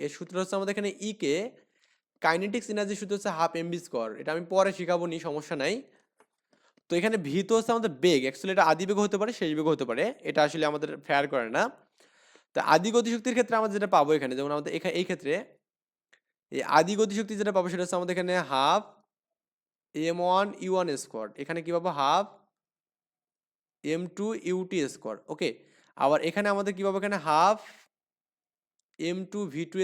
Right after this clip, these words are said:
স্কয়ার, এখানে কি হাফ এম ওয়ান ভি ওয়ান স্কয়ার। এটা হচ্ছে আমাদের শেষ গতিশক্তি।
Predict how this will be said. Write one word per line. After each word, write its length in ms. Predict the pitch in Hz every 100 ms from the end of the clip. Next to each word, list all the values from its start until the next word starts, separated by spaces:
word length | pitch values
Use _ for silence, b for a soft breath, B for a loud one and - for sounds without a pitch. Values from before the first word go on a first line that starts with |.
| 185
স্কয়ার, 320 | 185 190 208
এখানে 220 | 202 175 156
কি 60 |
হাফ 400 | 135 127 156 220 233 _ _ _ _ _ _ _ _ _ _ _ _ _
এম 240 | 147 170 180
ওয়ান 140 | 202 185
ভি 100 | 160
ওয়ান 100 | 165 139
স্কয়ার। 180 | - 135
এটা 100 | 147
হচ্ছে 100 | 165
আমাদের 180 | 180 180
শেষ 240 | - 196 180
গতিশক্তি। 480 | 151 139 123 -